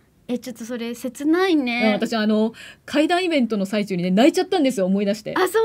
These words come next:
Speaker 1: うなんだ。
Speaker 2: そうなんです。でもそしたら、あの、
Speaker 1: うん。
Speaker 2: お客さんというか、客席から、ちょっと、あの、
Speaker 1: うんうん。
Speaker 2: 鼻をすするような音が聞こえたりですとか、
Speaker 1: <laughs> うん。
Speaker 2: あと、あの、終演後に、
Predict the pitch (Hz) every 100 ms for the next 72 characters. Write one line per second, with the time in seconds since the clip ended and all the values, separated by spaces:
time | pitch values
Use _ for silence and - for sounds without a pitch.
0 | 453 415 392 359 330 320 262 226 214 180
1 | 160 - - 302 359 - 359 302 269 311
2 | 302 294 285 254 302 285 277 277 269 -
3 | 175 175 220 - - - 269 262 233 -
4 | - 320 254 190 294 240 208 285 330 330
5 | 339 - 294 294 294 254 170 403 - -
6 | 392 269 247 208 508 220 220 226 262 226
7 | 175 - 262 226 - - 349 349 330 285
8 | 240 196 208 190 190 190 185 - - 277
9 | 277 269 277 233 277 254